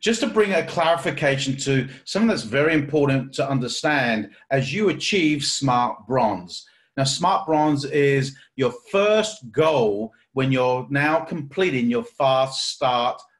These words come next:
bonuses. Smart Bronze is simply going out and getting four subscriptions, four Premier kits. And I want to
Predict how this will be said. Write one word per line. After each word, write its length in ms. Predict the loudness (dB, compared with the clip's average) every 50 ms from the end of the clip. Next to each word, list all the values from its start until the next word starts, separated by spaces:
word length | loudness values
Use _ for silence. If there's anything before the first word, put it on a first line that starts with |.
| _ _
bonuses. 760 | -8 -2 -2 0 0 0 -2 -4 -4 -8 -10 -10 -10 -16 -20 _ _ _ _ _ _ _ _
Smart 440 | -10 -8 -2 0 2 2 0 0
Bronze 520 | -2 0 0 0 0 -2 -4 -6 -12 -14 _ _ _ -10
is 240 | -10 -8 -6 -6 -4
simply 460 | -2 -2 -2 -2 -2 -2 -2 -2 0
going 300 | 0 0 0 0 0 0
out 100 | -2 -4
and 80 | -4 -4
getting 220 | -6 -6 -6 -10
four 640 | -12 -12 -8 -6 -6 -4 -4 -4 -4 -4 -6 -8 -12 -20 _
subscriptions, 920 | -14 -12 -10 -10 -8 -6 -6 -6 -6 -8 -12 -12 -12 -12 -14 -20 -20 -20 _ _ _ _
four 380 | _ -2 0 0 0 -2 -6
Premier 460 | -8 -4 -2 -2 -2 -2 -2 -4 -6 -8
kits. 640 | -10 -8 -8 -8 -8 -8 -12 -16 -16 -16 -16 _ _ _ _ _ _ _ -6
And 80 | -4
I 60 | -2 -2
want 160 | 0 0 -2
to 260 | -2 -2 -4 -6 -10